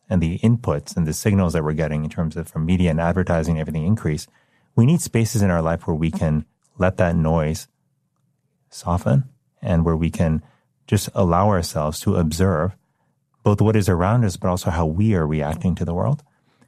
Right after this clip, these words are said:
And that's where I think meditation can be a very powerful tool,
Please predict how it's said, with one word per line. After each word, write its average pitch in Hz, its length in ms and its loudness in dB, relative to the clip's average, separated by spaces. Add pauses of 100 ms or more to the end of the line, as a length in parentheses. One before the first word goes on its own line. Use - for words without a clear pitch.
(300)
And 113 80 6
that's 135 160 2
where 160 100 4
I 110 60 2
think 104 140 2
meditation 87 560 0
can 82 160 0
be 80 80 -2
a 78 80 0
very 80 200 0
powerful 80 480 -2
tool, 90 480 -4